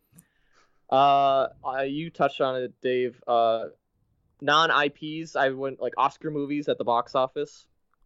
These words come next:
If you ain't a superhero movie or you ain't Top Gun or Avatar, you ain't making money. Or, no, a horror movie either. You ain't making money.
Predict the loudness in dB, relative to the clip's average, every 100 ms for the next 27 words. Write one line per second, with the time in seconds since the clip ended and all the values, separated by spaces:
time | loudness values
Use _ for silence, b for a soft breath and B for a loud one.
0 | _ _ _ _ _ _ _ _ -14 -4
1 | 2 2 2 -2 -6 -6 -6 -2 -2 -2
2 | -4 -6 -6 -4 -2 0 -2 -2 0 0
3 | 0 -4 -2 -2 -2 -4 -4 -4 -4 -6
4 | -4 -6 -8 -10 -10 -10 -12 -6 4 6
5 | 6 4 4 2 0 -2 -12 -8 -8 -6
6 | -6 -4 -6 -8 -10 -14 -16